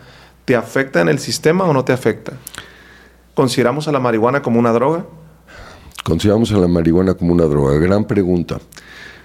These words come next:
Speaker 2: O sea, yo creo que el tema es, como todo en la vida, uso cotidiano,
Speaker 1: Ok.
Speaker 2: uso regular, recreativo o, o,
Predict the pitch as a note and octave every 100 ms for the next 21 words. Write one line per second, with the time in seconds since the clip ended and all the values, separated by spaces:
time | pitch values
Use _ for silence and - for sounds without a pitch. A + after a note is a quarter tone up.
0 | - _ - - G2+ G2 C#2+ A#1 - F#2+
1 | - - _ - F2 C3+ C3+ F#3 G#3+ -
2 | A#2+ A#2 A#2 G2 F#2+ G#2+ - - - -
3 | - - _ _ _ - _ - - G2
4 | G2+ C3 B2 B2+ G2 E2+ D#2+ C#2+ C#2+ -
5 | A2+ A#2 C#3 B2 - G2 - F#2 F2+ A2+
6 | B2 C3+ C#3+ C3+ A#2+ - F#2 F2+ - F#2+
7 | D#2 E2 D#2+ D#2+ F#2 G2+ A2+ G#2 F2 G#2
8 | E2 D#2+ - G#2+ G#2 G#2 B2 B2 F#2+ -
9 | D#2+ D#2+ D2+ - - F2 E2 D#2+ D#2